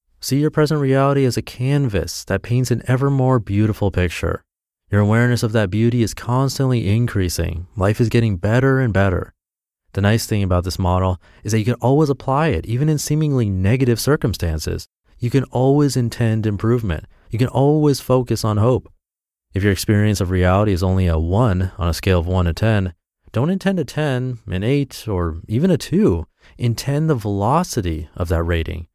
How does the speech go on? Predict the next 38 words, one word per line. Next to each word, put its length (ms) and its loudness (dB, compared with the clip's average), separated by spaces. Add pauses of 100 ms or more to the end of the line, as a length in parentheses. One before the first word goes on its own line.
(280)
Create 300 0
the 80 0
present 400 -4
moment 380 -2
improvement. 800 -4 (460)
No 40 -2
matter 280 2
how 240 0
displeased 580 -2
you 160 0
are 180 2
with 140 -4
your 80 -6
current 300 -2
reality, 560 0 (320)
you 80 -6
can 100 0
always 340 0
pause 460 -2
for 160 -2
a 60 2
moment 480 0 (220)
to 120 -2
intend 480 -2
improvement 800 0 (220)
here 320 0
and 100 2
now. 400 -2 (640)
As 80 -2
you 60 0
go 160 2
through 160 0
your 120 2
day, 320 2 (380)
pause 460 0
and 100 -2
intend 400 0
improvement 540 0